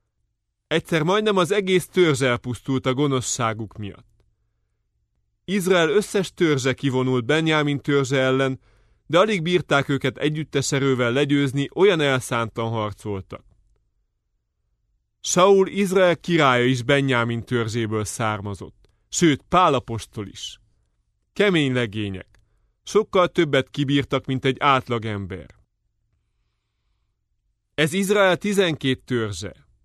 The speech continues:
Ezt mondta el nekik apjuk, amikor megáldotta őket, mindegyiket a ráélő áldással áldotta meg. Azután parancsot adott nekik, és ezt mondta: "Ha majd elődeim mellé kerülök, atyáim mellé temessetek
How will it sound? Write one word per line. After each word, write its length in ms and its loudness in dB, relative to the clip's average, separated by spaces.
Ezt 260 0
mondta 280 -2
el 120 2
nekik 320 -6
apjuk, 380 -4
amikor 360 -2
megáldotta 680 0
őket, 400 0
mindegyiket 640 0
a 60 2
ráélő 560 4
áldással 640 0
áldotta 540 -4
meg. 280 -16
Azután 480 -2
parancsot 500 2
adott 260 -2
nekik, 320 -6
és 160 -2
ezt 280 -6
mondta: 400 -12
"Ha 100 -6
majd 240 0
elődeim 540 2
mellé 360 0
kerülök, 640 -2
atyáim 500 2
mellé 300 -2
temessetek 800 -4